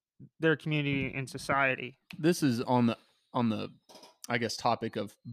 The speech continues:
Speaker 2: building the tribe, like, what you want in your tribe,
Speaker 1: Yes.
Speaker 2: right?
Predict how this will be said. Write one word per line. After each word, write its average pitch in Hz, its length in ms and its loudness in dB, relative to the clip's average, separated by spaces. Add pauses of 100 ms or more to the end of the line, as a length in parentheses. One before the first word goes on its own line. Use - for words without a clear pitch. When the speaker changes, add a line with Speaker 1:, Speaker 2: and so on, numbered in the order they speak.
Speaker 2:
building 120 500 4 (500)
the 123 120 0
tribe, 110 480 0 (360)
like, 123 220 4
what 127 260 6
you 120 120 4
want 117 200 2
in 110 140 2
your 107 80 0
tribe, 107 420 -6 (120)
Speaker 1:
Yes. 143 200 -2
Speaker 2:
right? 123 220 6